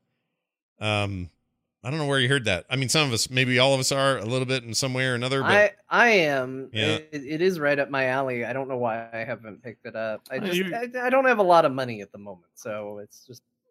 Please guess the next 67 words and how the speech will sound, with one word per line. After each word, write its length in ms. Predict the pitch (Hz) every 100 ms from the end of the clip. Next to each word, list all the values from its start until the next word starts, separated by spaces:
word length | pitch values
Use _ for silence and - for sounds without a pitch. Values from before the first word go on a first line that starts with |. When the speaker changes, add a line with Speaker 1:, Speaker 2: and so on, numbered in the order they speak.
| _
Speaker 1:
Right. 300 | 104 78 69 _
Speaker 2:
I 60 | 127
don't 100 | 87
know. 100 | 147
Speaker 3:
You, 80 | 165
Speaker 2:
I 20 |
Speaker 3:
you 60 | 131
Speaker 2:
gotta 120 | 175
Speaker 3:
were 120 | 175
Speaker 2:
be 40 |
Speaker 3:
talking 300 | 143 165 123
about 220 | 143 127 123
Speaker 2:
picky. 120 | 131
Speaker 3:
doing 220 | 127 123
the, 220 | 113 110
um, 380 | 101 95 95 95
the 80 | 101
replay 480 | 95 104 - 95 92
of, 120 | 90
uh, 340 | 90 87 85 85 _ _ _ _ _ _ _ _ _ _ _ _ _ _ _ _ _ _
Super 280 | 120 104
Metroid. 240 | 92 90 -
Speaker 1:
Oh, 360 | 202 226 202 175
that's 220 | 185 -
why, 140 | 135 113
'cause 140 | 117
I'm 100 | 135
gonna 120 | 135
play 200 | 120 123
Metroid 440 | 113 113 - 101 95
on 80 | 92
the 80 |
Speaker 3:
You 60 | 87
know, 80 | 120
Speaker 1:
s-, 100 | -
on 40 | 202
Speaker 3:
yeah, 180 | 147 110
Speaker 1:
the 40 |
Speaker 3:
like, 140 | 135
Speaker 1:
thing. 80 | 190
Speaker 3:
I 40 | 247
think 120 | 233
we 100 | 113
all 120 | 87
like 180 | 80 -
Metroid 300 | - - - -
Speaker 1:
No, 100 | 196
I 80 | 110
Speaker 3:
games. 100 | 101
Speaker 1:
love 180 | 131 104
Metroid. 480 | 117 - 82 78 85
I 60 | 135
mean, 200 | 160 147
that's 220 | 170 170
the 80 | 131
thing, 240 | 160 139
is 120 | 104 101
there's 160 | 107
certain 260 | - 123 113
games, 400 | 104 98 95 - - _ _ _ -
I, 280 | 156 165 165
I 40 |
guess 300 | 143 180 180
I'm 100 | 151
just 180 | 135 -
not 380 | 117 107 117 101
that 340 | 101 98